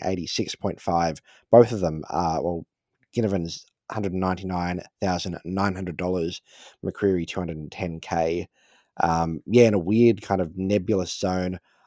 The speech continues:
I've currently got Ginnivan in. I've bought him in. Whether or not he stays in remains to be seen. But I think that,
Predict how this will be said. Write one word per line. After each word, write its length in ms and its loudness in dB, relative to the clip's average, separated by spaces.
I've 200 6
currently 400 2
got 220 4
Ginnivan 520 2
in. 320 6
I've 200 2
bought 180 4
him 120 2
in. 300 0
Whether 240 0
or 20 0
not 100 -2
he 60 -4
stays 400 -2
in 260 -2
remains 440 2
to 40 -10
be 100 -6
seen. 360 2
But 100 2
I 80 4
think 520 0
that, 180 6